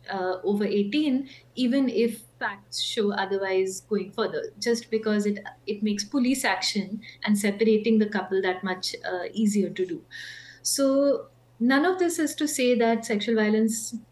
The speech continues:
uh, doesn't take place or is a myth, or that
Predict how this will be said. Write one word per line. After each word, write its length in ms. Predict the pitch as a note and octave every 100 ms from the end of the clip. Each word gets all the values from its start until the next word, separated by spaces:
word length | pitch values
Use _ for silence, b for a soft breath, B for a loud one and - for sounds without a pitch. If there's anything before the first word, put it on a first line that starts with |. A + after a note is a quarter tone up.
| _ -
uh, 260 | A3 G#3 G3+
doesn't 340 | G#3 G3 A3
take 240 | A3+ A3 -
place 400 | G3+ G3+ G3+ G3+
or 160 | G3
is 160 | G3 G3
a 60 |
myth, 440 | A#3 G#3+ G#3 G3+ - _ _ _
or 180 | G3+ G3+
that 360 | G3+ G3 G3 -